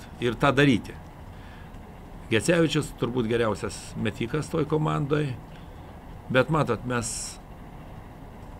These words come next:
tikėtis, kad, kad, kad jis išmes tuos metimus, mes jau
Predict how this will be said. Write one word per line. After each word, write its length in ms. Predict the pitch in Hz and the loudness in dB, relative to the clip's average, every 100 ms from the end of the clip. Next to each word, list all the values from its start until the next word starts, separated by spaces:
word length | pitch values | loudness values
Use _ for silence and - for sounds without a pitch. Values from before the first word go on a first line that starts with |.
| - | -2
tikėtis, 520 | 127 - 151 - - | 2 8 8 8 -2
kad, 220 | - 104 - | 0 -2 0
kad, 240 | 120 107 - | -2 -2 0
kad 220 | 113 117 | -2 0
jis 160 | 113 120 | -2 -2
išmes 300 | - 127 113 | -2 -2 0
tuos 220 | 123 - | -2 -2
metimus, 480 | 113 - 131 135 - | -4 -2 -2 -2 -4
mes 220 | 120 104 | -4 -4
jau 220 | - 107 | -2 -2